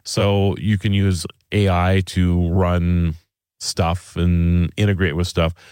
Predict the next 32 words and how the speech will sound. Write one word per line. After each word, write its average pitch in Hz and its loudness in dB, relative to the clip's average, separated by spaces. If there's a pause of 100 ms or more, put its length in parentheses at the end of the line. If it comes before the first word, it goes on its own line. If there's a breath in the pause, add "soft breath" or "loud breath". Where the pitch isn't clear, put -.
(220 loud breath)
And, 110 0
and 117 0
these 113 2
G 117 0
P 98 -2
Ts 110 -2
actually, 101 -2
so 147 0
if 147 -2
you 196 0
wanted 165 0
to, 139 0
for 127 -2
example, 92 0 (480 loud breath)
um, 87 0
and 120 0
I'm 127 0
just 110 -4 (440)
there's 107 -2
probably 151 0
something 120 -2
out 101 0
there 98 0
for 92 -2
this 90 0
already, 90 2
but 92 -2
if 104 -4
you 135 0
wanted 123 0
to 110 0
automatically, 92 0